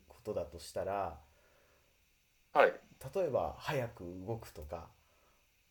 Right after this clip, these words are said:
Speaker 2: はい。
Speaker 1: 大きな声で話すとか。
Speaker 2: ああ、なるほど。
Speaker 1: はい。あとは言葉自体に言霊というものがあるんだとしたら、いい言葉を話すとかはプラスの周波数だったりするのかなとは思ってます。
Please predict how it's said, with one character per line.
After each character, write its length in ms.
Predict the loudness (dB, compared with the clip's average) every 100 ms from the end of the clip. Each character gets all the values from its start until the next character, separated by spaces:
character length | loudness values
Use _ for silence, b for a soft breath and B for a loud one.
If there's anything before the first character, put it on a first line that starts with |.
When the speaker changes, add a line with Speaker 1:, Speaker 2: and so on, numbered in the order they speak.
| _
Speaker 2:
は 140 | 8 8
い。 100 | 4 -12 _ _
Speaker 1:
大 220 | 0 0 0
き 140 | -4
な 160 | -6 -6
声 300 | -2 0 0
で 120 | 0
話 320 | -4 -6 -6
す 120 | -8 -12
と 120 | -12
か。 120 | -14 -16 -20 _ _ _ _ _ _ _ _
Speaker 2:
あ 220 | 10 12 10
あ、 20 |
な 100 | 8
る 60 | 8
ほ 80 | 6
ど。 180 | 4 0
Speaker 1:
は 200 | -2 -2
い。 80 | -4 -14 _ _ _ _ _ _ _ _ _ _ _ -10
あ 100 | -4
と 100 | 0
は 140 | 0 0
言 200 | -2 0
葉 100 | 0
自 160 | 0
体 160 | 0 0
に 100 | -2
言 260 | -10 -4 -2
霊 220 | 0 -2
と 120 | -4
い 60 | -4
う 40 |
も 100 | -4
の 80 | 0
が 120 | 2
あ 60 | 2
る 100 | 0
ん 60 |
だ 80 | -4
と 160 | -6 -12
し 120 | -8
た 100 | -2
ら、 320 | -2 -2 -8 -16 _ -10
い 100 | -8
い 40 | -6
言 220 | -6 -4
葉 80 | -2
を 100 | -2
話 300 | -4 -8 -8
す 80 | -10
と 80 |
か 220 | -10 -12 -8
は 140 | -6
プ 120 | -4 -4
ラ 100 | -4
ス 100 | -4
の 140 | -10
周 180 | -8 -10
波 120 | -10
数 320 | -12 -12 -10
だ 80 | -10
っ 20 | -10
た 120 | -12
り 80 | -12
す 100 | -14
る 100 | -12
の 80 |
か 120 | -10 -10
な 120 | -8
と 120 | -10
は 80 | -10
思 100 | -12
っ 40 |
て 140 | -16 -20
ま 100 |
す。 120 | -20